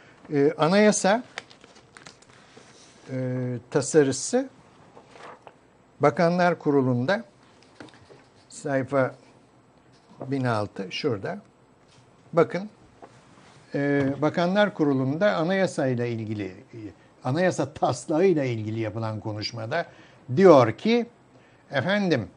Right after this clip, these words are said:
e, İtalyan anayasasından, e, il-, mülhem olarak bu madde buraya girmiştir," diyor. Böylece anlıyoruz ki,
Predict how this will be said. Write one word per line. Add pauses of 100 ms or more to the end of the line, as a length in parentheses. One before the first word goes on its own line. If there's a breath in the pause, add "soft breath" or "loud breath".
(140)
e, (100)
İtalyan
anayasasından, (480 soft breath)
e,
il-,
mülhem
olarak (200)
bu
madde (380 soft breath)
buraya
girmiştir,"
diyor.
Böylece
anlıyoruz
ki,